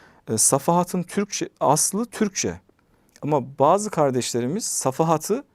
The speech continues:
Türkçe yazılmış olmasına rağmen Arapça tercümesinden okumayı tercih ediyor. Oysa biz bir dili mütercimin insafına bırakmak suretiyle mütercimin anladığından hareketle anlamlandırmaya değil,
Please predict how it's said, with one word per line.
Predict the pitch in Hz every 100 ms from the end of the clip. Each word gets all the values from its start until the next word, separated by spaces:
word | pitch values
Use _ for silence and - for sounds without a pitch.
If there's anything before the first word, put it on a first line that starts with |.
| _
Türkçe | - 180 - 175
yazılmış | 160 160 175 -
olmasına | 151 160 165 202 190
rağmen | 175 202
Arapça | 147 147 170 190
tercümesinden | 175 156 160 156 - 160
okumayı | 151 151 160
tercih | 117 95 85
ediyor. | 78 - - -
Oysa | 123 170 - 143
biz | 165 214 - 165
bir | 143 180
dili | 165 139 165 160 196 349 _ _ _ _ _ _ _ _ _ _ 151
mütercimin | 120 143 170 165 160 170 180 185
insafına | - 147 - 147 151 160 147
bırakmak | 147 151 151 180 -
suretiyle | - 147 147 - 160 120
mütercimin | 117 - 147 147 151 160
anladığından | - 135 143 143 151 147 160 151
hareketle | 135 143 - 147 147
anlamlandırmaya | - 120 131 143 143 139 139 139 135 123 113
değil, | 135 180